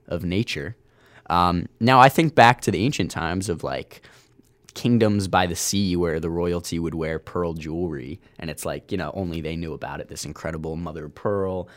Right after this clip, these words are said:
the pearls actually, like, making jewelry out of it. And I'm thinking, like,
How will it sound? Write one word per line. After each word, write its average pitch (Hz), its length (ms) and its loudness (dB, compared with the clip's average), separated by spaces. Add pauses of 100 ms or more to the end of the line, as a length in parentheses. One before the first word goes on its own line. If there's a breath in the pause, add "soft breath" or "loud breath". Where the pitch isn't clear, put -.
(140)
the - 80 -12
pearls 85 560 -4
actually, 78 380 -8
like, 71 140 -12
making 78 340 -10
jewelry 80 340 -4
out 101 120 0
of 117 40 -2
it. - 100 -2
And - 60 -6
I'm 113 120 -4
thinking, 147 240 -6
like, 127 160 -4